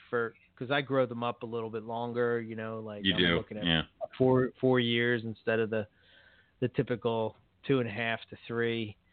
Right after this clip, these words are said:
Speaker 1: Um, so I just think that the female just does better than, you
Speaker 2: I,
Speaker 1: know,
Speaker 2: I
Speaker 1: but
Speaker 2: would, I would agree. I think that if I, I've had females go at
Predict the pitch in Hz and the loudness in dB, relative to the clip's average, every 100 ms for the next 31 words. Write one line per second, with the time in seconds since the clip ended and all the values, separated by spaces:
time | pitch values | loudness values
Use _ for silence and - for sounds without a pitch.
0 | _ _ _ - - - - - _ _ | _ _ _ -10 -8 -8 -10 -18 _ _
1 | _ _ _ _ _ - 107 - - - | _ _ _ _ _ -6 -6 -6 -10 -18
2 | _ _ _ 123 123 - - 127 110 110 | _ _ _ -2 0 -2 2 2 2 -4
3 | 107 - 113 110 104 98 - _ - 104 | -6 -4 -4 -2 -2 -4 -8 _ -10 -10
4 | _ _ - 101 95 _ _ - - 120 | _ _ -4 -2 -4 _ _ -20 -4 0
5 | 104 101 - _ _ - 113 107 101 101 | 2 2 -2 _ _ -8 -2 0 -2 -4
6 | _ _ - 131 107 104 127 131 110 123 | _ _ 0 2 2 4 4 4 2 2
7 | 113 - - 113 117 113 95 98 90 82 | -2 -10 0 0 2 -2 -4 -2 -4 -4
8 | 87 104 - 123 113 117 107 92 101 110 | -6 -6 -2 0 0 0 -2 -2 -2 0
9 | 120 120 - 120 - 127 117 113 - - | 0 0 -2 -2 0 2 2 0 -6 -20
10 | _ - _ _ _ _ - 131 135 131 | _ -20 _ _ _ _ -2 0 2 2
11 | 120 - 123 117 117 117 - 104 101 95 | 0 0 2 4 6 2 0 2 4 2
12 | - | 0